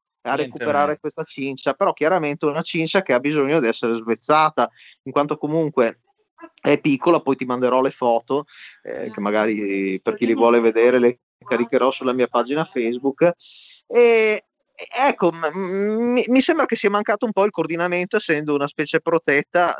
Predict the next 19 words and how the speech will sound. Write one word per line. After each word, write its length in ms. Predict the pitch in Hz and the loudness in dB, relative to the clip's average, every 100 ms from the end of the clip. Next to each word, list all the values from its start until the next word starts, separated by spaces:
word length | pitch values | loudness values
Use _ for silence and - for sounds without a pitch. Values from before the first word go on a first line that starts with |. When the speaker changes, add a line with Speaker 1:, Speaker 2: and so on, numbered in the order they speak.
| - | -10
Speaker 1:
di 120 | 131 | -4
qualcuno 400 | 175 170 147 170 | -4 -4 -4 -4
che 120 | - | -6
secondo 340 | 143 - 131 | -10 -6 -2
me 100 | 147 | -2
dovrebbe 360 | 190 131 139 127 | -2 -4 -4 -4
venire 320 | 120 135 139 | -6 -2 -2
abbastanza 500 | 131 131 - 135 143 135 | 0 -4 -4 -2 -4 -2
presto 320 | 127 131 123 | -2 0 -2
a 40 | |
ritirarla. 560 | 117 117 120 123 123 120 | -4 -2 0 2 0 -2
Io 120 | 143 | -4
non 120 | 120 | -6
posso 280 | 110 131 135 | -6 -6 -6
tenere 380 | - 127 127 127 | -8 -2 0 0
una 180 | 139 139 | -2 -8
cincia 500 | - 120 127 - 123 | -4 -6 -4 -2 -4
a 40 | |
casa, 500 | - 123 107 110 123 | -2 0 0 0 -4